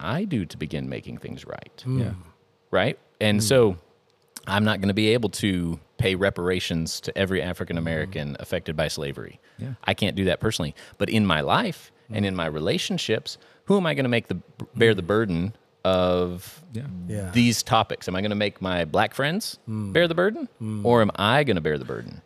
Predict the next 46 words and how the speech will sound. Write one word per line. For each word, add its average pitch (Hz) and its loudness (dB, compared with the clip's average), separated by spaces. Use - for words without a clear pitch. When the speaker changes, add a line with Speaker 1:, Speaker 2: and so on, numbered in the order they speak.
Speaker 2:
And 127 -2
then 147 2
you've 165 -2
got 113 -2
people 110 -6
that 101 -6
say, 98 -4
"I 120 -6
didn't 120 -2
have 110 -2
slaves. 104 -4
My 107 -6
con-, 117 -6
my 117 -4
family 120 -4
wasn't 110 -6
in 113 -4
the 113 -8
country 107 -6
when 113 -4
this 110 -2
was 107 -8
going 101 -6
on." 101 -8
So 110 -4
I 107 -12
think 151 -6
we're 117 -4
also 117 -4
gonna 120 -4
be 107 -6
speaking 113 -6
to 104 -8
people 110 -6
that 104 -12
completely 139 -8
disagree 107 -6
with 98 -10
this 101 -8
whole 95 -10
idea. 92 -12
And 131 -4
our, 156 -2
I, 143 -4
and 127 -8
our, 123 -6